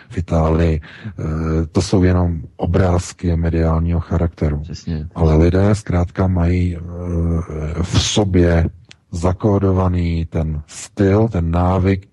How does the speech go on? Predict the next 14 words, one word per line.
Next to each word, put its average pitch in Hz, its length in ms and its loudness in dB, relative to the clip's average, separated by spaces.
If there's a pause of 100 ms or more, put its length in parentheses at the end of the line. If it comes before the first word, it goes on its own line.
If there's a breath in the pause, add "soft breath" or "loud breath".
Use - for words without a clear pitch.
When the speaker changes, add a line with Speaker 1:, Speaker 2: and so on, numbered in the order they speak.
(120)
Speaker 1:
že 82 100 -4
chceme 110 540 -2
všechno 101 500 -2
hned. 92 440 0 (760 soft breath)
Chceme 104 360 2
rychlé, 113 600 0
krátkodobé 95 760 -6
procesy. 92 640 -10 (800)
Skoncujeme 127 760 -2
s - 100 -10
tím 87 260 -4
jednou 92 380 -2
provždy, 98 580 0 (180 loud breath)
udělám, 117 420 0